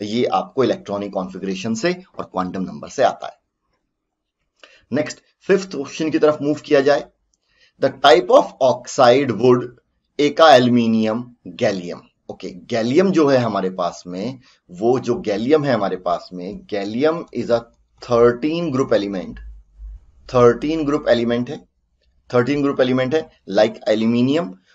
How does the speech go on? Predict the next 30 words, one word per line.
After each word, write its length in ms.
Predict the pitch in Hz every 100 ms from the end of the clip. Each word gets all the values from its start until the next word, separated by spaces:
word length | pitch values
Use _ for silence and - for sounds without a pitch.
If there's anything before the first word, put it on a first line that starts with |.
| _
और 120 | 131 135
जो 120 | 156
उसकी 320 | - - 185
oxide 540 | 123 120 - 151 165 151
बनेगी, 360 | 127 107 92
तो 100 | 98
देखो 220 | 110 123 135
ध्यान 240 | 123 120
सुनना, 240 | 131 139 -
ए-, 180 | 104 95 117
ए-, 200 | 107 98 -
थर्ड, 180 | 117 -
aluminium 480 | 117 123 135 143 143
भी 80 | 139
इसी 140 | 135
group 220 | 135 131
में 80 | 143
आता 180 | 131 131
है, 120 | 127 _ _ 110
और 140 | 117
aluminium 420 | 127 120 131 139 139
की 80 |
ऑक्साइड 280 | 135 - 131
क्या 100 | 131
बनती 340 | 123 123 123 123
है? 60 | -
एएल 300 | 120 120 120
टू 280 | 120 135 127
ओ 40 | 123
थ्री। 320 | 127 135